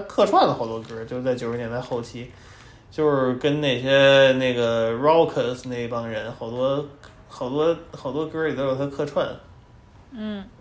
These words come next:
Speaker 1: 反正也是纽约当时地下圈儿里吧，啊，比较，
Speaker 2: 嗯，嗯。
Speaker 1: 比较无法忽视的一位女性。
Speaker 2: 嗯。我其实就觉得为什么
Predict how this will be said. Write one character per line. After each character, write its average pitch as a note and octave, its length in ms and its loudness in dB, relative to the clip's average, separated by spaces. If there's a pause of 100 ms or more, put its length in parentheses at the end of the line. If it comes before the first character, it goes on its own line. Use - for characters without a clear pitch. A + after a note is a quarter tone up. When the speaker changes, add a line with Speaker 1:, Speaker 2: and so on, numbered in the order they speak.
(160)
Speaker 1:
反 B2 120 -4
正 C3+ 80 -2
也 A2+ 160 -2
是 B2+ 340 -4 (920)
纽 B2+ 200 -4
约 D3+ 320 2
当 D#3+ 300 0
时 D#3 100 -4
地 D3+ 160 -2
下 D3+ 200 4
圈 B2+ 140 -4
儿 B2+ 120 0
里 A#2 80 0
吧， - 240 -12 (580)
啊， A#2+ 240 -8
比 G#2 120 -6
较， A#2 440 -4
Speaker 2:
嗯， F3+ 200 -16 (100)
嗯。 C#3+ 200 -14 (340)
Speaker 1:
比 C3 100 -8
较 B2+ 180 0
无 A#2 160 -4
法 C3 200 -2
忽 C3+ 240 -10
视 C3 260 -6
的 A2 100 -4
一 A2 120 -10
位 A2+ 200 -6
女 A2+ 240 -10
性。 A#2 240 -12 (800)
Speaker 2:
嗯。 G#3 240 -8 (2250)
我 G#3+ 160 -4
其 A#3 180 -8
实 F4 160 -8
就 F4 160 -6
觉 G3 220 -6
得 G#3+ 380 -4
为 D#4 240 -4
什 A#3 140 -12
么 E3+ 120 -14